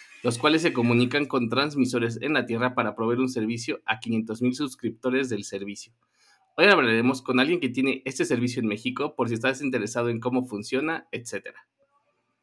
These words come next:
Bienvenidas y bienvenidos a Chile Molitech,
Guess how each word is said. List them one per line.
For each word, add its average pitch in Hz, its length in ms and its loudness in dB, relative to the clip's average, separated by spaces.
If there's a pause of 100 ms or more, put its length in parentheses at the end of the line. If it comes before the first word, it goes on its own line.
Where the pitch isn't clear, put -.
(540)
Bienvenidas 120 920 2
y 117 100 -4
bienvenidos 113 920 0
a 104 160 -6
Chile 135 300 0
Molitech, 110 640 -2